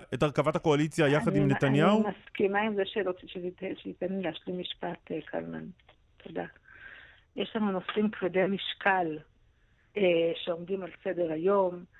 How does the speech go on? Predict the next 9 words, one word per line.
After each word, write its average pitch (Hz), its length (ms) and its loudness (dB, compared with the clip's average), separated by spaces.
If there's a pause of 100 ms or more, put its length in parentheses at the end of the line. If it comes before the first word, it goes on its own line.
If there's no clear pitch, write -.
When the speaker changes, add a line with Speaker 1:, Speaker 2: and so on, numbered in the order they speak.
(380)
Speaker 2:
גם 196 240 0
ההשתלטות 185 680 -4
המסיבית 175 800 -4 (520)
של - 240 0
הרשות 160 280 -4
הפלסטינית 185 720 -4
על 170 100 0 (140)
כל 220 540 0
יהודה 180 320 0